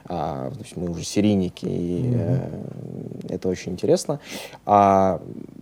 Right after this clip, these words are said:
Speaker 1: соответственно, про стартовый капитал. На самом деле мы начинали там в небольшом офисе, двадцать квадратных метров. А,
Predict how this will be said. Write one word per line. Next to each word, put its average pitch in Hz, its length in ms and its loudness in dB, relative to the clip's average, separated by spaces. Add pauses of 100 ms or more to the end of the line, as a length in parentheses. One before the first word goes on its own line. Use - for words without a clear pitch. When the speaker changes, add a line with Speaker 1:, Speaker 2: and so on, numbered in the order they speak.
(600)
Speaker 1:
соответственно, 117 560 4
про - 200 0
стартовый 117 480 8
капитал. 101 640 6
На 113 140 -2
самом 135 260 6
деле 98 500 4 (400)
мы 107 140 -4
начинали 98 420 -2
там 87 160 -6
в 92 40 0
небольшом 107 500 8
офисе, 95 480 0
двадцать 95 320 0
квадратных 98 440 0
метров. 92 320 -2 (300)
А, 92 300 -4